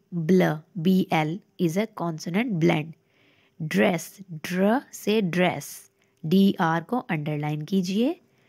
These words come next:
ड्रॉ, डी आर ए डब्ल्यू, ड्रॉ, डी आर को अंडरलाइन कीजिए।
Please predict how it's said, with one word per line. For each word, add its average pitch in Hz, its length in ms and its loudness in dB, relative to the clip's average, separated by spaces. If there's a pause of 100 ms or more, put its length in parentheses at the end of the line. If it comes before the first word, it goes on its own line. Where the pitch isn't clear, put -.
(240)
ड्रॉ, 165 360 4 (540)
डी 180 320 2
आर 170 320 2
ए 170 160 0
डब्ल्यू, 175 340 2
ड्रॉ, 170 420 0 (460)
डी 175 260 4
आर 160 220 2
को 277 260 -2 (100)
अंडरलाइन 156 540 0
कीजिए। 151 480 -4